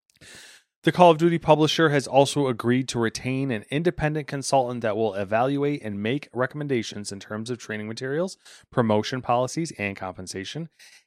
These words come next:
and it will continue efforts to make itself more inclusive for staff and applications, uh, from underrepresented, uh, communities. Activision Blizzard has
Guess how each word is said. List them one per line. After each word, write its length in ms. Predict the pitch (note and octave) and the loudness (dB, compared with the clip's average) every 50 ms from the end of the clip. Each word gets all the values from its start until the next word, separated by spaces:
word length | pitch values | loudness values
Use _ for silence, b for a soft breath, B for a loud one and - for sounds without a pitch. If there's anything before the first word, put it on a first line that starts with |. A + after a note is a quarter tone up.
| b _ _ | b _ _
and 240 | - F#3+ G3+ G3 F3+ | -2 -2 0 2 2
it 60 | E3+ | 2
will 160 | D3+ D#3+ D#3+ | 2 2 0
continue 460 | D3+ - D#3+ D3 - - D#3+ D#3 D3+ | 0 -2 -4 -4 -2 -4 -2 -2 0
efforts 380 | C3 B2 A#2+ - C#3 C3 - - | 0 -2 0 0 -4 -4 -4 -6
to 100 | - A#2+ | -4 -2
make 220 | A2+ A2+ A#2+ - | 0 0 0 -2
itself 400 | C3+ B2 - - A#2 G#2+ G#2+ - | -4 -10 -2 2 2 2 2 0
more 160 | - D3 F#3+ G3+ | -2 -2 -2 -2
inclusive 400 | F3 - - C#3 C3 - - C3 | -2 -2 -2 -2 -2 -4 -8 -10
for 140 | - - | -10 -10
staff 440 | B2 - - - G2+ F#2+ F#2+ F#2+ - _ | -10 -10 -4 -2 0 0 0 -2 -6 _
and 160 | - G2+ G2+ G2 | -10 -8 -6 -6
applications, 920 | F#2 F#2 - _ G2 - - G#2+ G#2 F#2 - - G2 G2 G2+ - - - _ _ _ _ _ _ _ _ _ _ _ _ | -6 -6 -8 _ -16 -10 -8 -8 -8 -8 -10 -12 -12 -12 -12 -12 -14 -16 _ _ _ _ _ _ _ _ _ _ _ _
uh, 260 | - G#2 G#2 G2+ G2 | 2 4 4 4 2
from 320 | F#2+ - - A2+ G#2 G#2+ G#2 | 0 0 0 0 0 0 -2
underrepresented, 960 | - A2+ B2 B2+ C3+ C3 A#2+ A2+ A2 - - G#2+ G2 G2 F#2 F#2 F2+ G2 F#2+ - _ _ _ _ _ _ - - | -2 -2 2 2 2 2 2 0 0 -2 -6 -8 -8 -8 -8 -6 -6 -8 -8 -10 _ _ _ _ _ _ -6 -4
uh, 140 | G2+ F#2+ | -4 -4
communities. 600 | F#2+ - - E3+ G#3+ G3+ C3 F2 F2 - - - - _ _ _ _ _ _ _ _ _ _ _ _ _ - _ _ - | -4 -6 -4 -4 -2 -2 -4 -6 -10 -10 -14 -18 -20 _ _ _ _ _ _ _ _ _ _ _ _ _ -20 _ _ 0
Activision 400 | C3+ C3 B2 C3+ C3+ B2 C3 B2+ | 0 0 0 -2 -4 -4 -4 -4
Blizzard 380 | A#2 B2+ B2 A2+ C3+ C#3 B2 - _ _ _ _ | -2 -4 -2 -2 -4 -6 -6 -8 _ _ _ _
has 160 | - A#2+ A2+ | -2 -2 -2